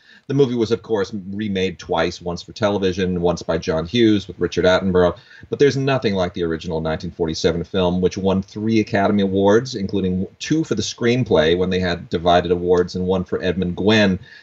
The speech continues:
who plays Kris Kringle in it, and so beautifully. And, of course, we're talking about a young Pia Zadora.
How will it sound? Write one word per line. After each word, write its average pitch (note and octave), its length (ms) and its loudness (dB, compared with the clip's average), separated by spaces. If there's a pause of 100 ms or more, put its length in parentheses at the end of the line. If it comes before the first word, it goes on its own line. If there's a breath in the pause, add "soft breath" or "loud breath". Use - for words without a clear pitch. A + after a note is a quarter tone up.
who B2 100 -2
plays A2+ 280 2
Kris - 240 -2
Kringle A#2 400 0
in D2+ 100 -6
it, D2+ 160 -10
and G2 180 -8
so A2+ 300 -2
beautifully. F2+ 580 -6
And, G#2 120 -2
of G2+ 100 -6
course, A#2+ 260 2
we're G#2+ 80 -2
talking A2 300 0
about G2+ 160 -2
a G2 60 -2
young G2+ 260 2
Pia G#2 200 -2
Zadora. A2 500 4